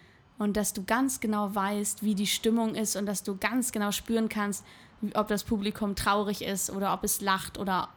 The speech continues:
ob du die Stimmung kippen kannst. Das liebe ich sehr. Und, ähm, beim Filmschauspiel und Fernsehschauspiel finde ich aber toll, dass du wirklich so eine komplette Illusion erschaffen kannst. Also, ne, dass wirklich Leute das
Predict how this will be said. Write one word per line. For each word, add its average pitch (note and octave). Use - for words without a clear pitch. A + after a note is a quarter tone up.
ob G3+
du G3+
die G#3
Stimmung G3
kippen D4
kannst. F4
Das -
liebe A3
ich G3+
sehr. G3
Und, G#3
ähm, G3+
beim F#3+
Filmschauspiel B3+
und G3+
Fernsehschauspiel A#3
finde A3
ich G#3+
aber G3+
toll, G#3
dass G3
du F#3
wirklich F#3+
so G3
eine F#3
komplette G3+
Illusion F#3+
erschaffen -
kannst. -
Also, F#3+
ne, G#3+
dass -
wirklich G3+
Leute F#3+
das -